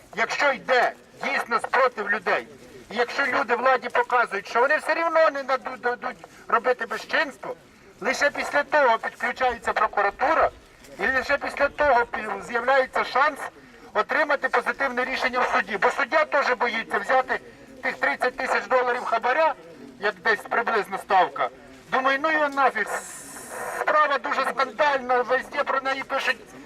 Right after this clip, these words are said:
в інтернеті, по телевізору, мені ж цей шум не надо, щоб про мене всі чули, лучше я на чомусь іншому візьме. І тоді стається чудо. Суд виносить законне рішення, як правило, скасовує забудову чи рішення Київради про не-, не-, незаконне надання земельної ділянки.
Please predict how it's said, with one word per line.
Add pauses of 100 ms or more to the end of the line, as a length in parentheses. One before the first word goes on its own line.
(260)
в
інтернеті,
по
телевізору,
мені
ж
цей
шум
не
надо,
щоб
про
мене
всі
чули, (380)
лучше
я
на
чомусь
іншому
візьме. (400)
І
тоді
стається
чудо. (260)
Суд
виносить
законне
рішення, (320)
як
правило,
скасовує (500)
забудову
чи
рішення
Київради
про
не-,
не-,
незаконне
надання
земельної
ділянки.